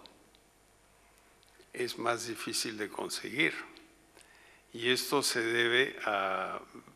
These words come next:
diversas causas a su vez, ¿no? La, hay gente que piensa que son las leyes laborales, hay otros que piensan que son los ingenieros de la robótica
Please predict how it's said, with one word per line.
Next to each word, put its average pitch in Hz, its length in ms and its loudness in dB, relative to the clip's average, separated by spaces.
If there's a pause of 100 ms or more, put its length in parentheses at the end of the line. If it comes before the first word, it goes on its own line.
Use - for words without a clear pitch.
diversas 113 640 0
causas 110 720 0
a 104 120 0
su - 240 -6
vez, - 480 -6
¿no? - 180 -6 (1080)
La, 101 360 -4 (500)
hay 104 160 0
gente 107 380 -4
que 101 100 -4
piensa 107 420 -4
que 95 120 -6
son 107 260 -4
las 101 160 -2
leyes 104 340 -4
laborales, 127 1040 6 (540)
hay 107 260 -2
otros 107 380 0
que 107 120 -2
piensan 104 680 -2
que - 340 -8 (1000)
son 113 340 2
los 104 240 2
ingenieros 110 1120 2
de 107 140 0
la 98 160 2
robótica 101 800 0